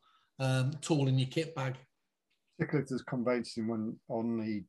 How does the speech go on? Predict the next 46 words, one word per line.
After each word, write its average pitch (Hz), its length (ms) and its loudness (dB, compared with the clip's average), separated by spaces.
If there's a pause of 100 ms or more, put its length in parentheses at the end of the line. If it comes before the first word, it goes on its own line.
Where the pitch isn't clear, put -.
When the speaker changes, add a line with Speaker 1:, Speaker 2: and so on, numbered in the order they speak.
Speaker 2:
double 107 220 -2
bubble, 104 320 -2
when 101 180 -6
the 107 80 -4
applicant's - 360 -8
coming 104 200 -6
through, 98 260 -8
and 98 100 -4
then 104 80 -2
you 101 80 -4
get 117 100 -2
a 110 40 -6
referral 98 420 -8
fee 110 140 -4
on 98 120 -6
that. 98 220 -8 (360)
Speaker 1:
Yeah. 139 360 -2
Speaker 2:
You 104 80 -4
know, 101 340 -4
w-, 127 180 -2
without 123 280 2
having 120 200 0
done 110 220 0
any 110 220 0
extra 113 260 -8
work, 107 560 -4
you're 101 140 -8
getting 113 200 -4
two 110 200 -6
lots - 240 -6
of 107 60 -20
conveyancing 104 560 -6
referral 101 440 -8
fees. - 380 -10 (1300)
Speaker 1:
Yeah. 139 200 -2 (560)
Yeah, 139 240 2
monetizing, 156 680 4
mon-, 185 260 4
monetizing 180 600 6
contacts 160 420 2
you 156 100 6
otherwise 147 360 4
might 147 200 0
not 135 180 -2
have 139 100 0
done. 127 220 6